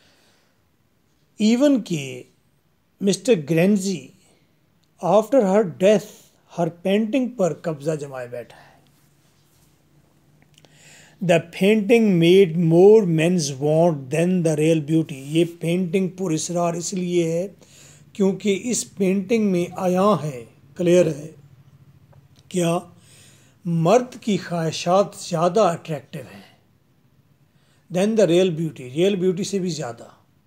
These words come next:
जब हम कहते हैं कि मर्द की ख्वाहिशात, उसका मतलब सिर्फ सेक्सुअल ऑर्गन नहीं डिस्प्ले कर दिए उसने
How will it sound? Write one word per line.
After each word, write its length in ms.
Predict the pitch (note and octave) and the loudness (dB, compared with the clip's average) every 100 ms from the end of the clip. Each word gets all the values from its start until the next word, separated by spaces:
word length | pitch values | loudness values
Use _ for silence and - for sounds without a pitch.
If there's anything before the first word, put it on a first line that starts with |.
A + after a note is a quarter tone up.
| _ _ _ _ _ _ _ _ _ _ E3+ | _ _ _ _ _ _ _ _ _ _ -2
जब 240 | G#3 G#3+ | 0 2
हम 140 | A#3 | 0
कहते 280 | G#3 A#3 G3+ | 2 2 2
हैं 60 | B3+ | -2
कि 80 | C4+ | 0
मर्द 520 | G3 E3 G3+ G#3 G3+ - | 0 2 2 0 -6 -6
की 200 | A3 G#3+ | -4 -4
ख्वाहिशात, 640 | - G#3 E3+ F#3+ G3+ G#3+ | -2 -2 -2 0 -2 -2
उसका 240 | G3+ - | -6 -4
मतलब 260 | G3+ G3+ G#3+ | -4 -2 -2
सिर्फ 320 | - B3+ C4+ | -4 -6 -6
सेक्सुअल 600 | - - A3 A3 - B3 | -8 -2 -2 -2 0 0
ऑर्गन 380 | G#3+ G#3+ F#3+ A#3 | 0 -4 -2 -2
नहीं 220 | A#3 D4+ C#4 F3 | -2 -4 -4 -6
डिस्प्ले 420 | G3+ - G#3 G3+ | -8 -8 -8 -6
कर 200 | F#3+ F3 | -8 -8
दिए 220 | D#3+ E3+ | -8 -8
उसने 380 | E3+ E3+ E3 | -8 -8 -12